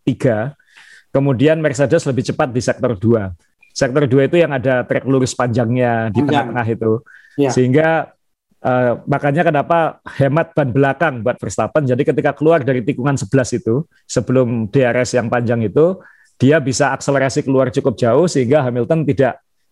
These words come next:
Speaker 1: tidak bisa mendekat.
Speaker 2: Mendekat.
Speaker 1: Jadi kuncinya memang di situ. Nah, memang soal pace kok, kenapa kok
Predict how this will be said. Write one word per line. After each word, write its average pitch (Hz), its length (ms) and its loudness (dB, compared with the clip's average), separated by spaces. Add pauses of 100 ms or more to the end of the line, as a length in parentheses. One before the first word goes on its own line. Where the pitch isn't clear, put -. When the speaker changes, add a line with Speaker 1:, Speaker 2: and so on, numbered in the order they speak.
Speaker 1:
tidak 120 240 2
bisa 117 200 0
mendekat. 107 480 -4 (240)
Speaker 2:
Mendekat. 139 160 0
Speaker 1:
Jadi 120 160 2
kuncinya 143 360 0
memang 139 200 0
di 117 80 -2
situ. 120 480 0 (160)
Nah, 139 160 0
memang 165 320 0
soal 165 640 2
pace 196 200 2
kok, - 200 0
kenapa 156 400 0
kok 156 200 -2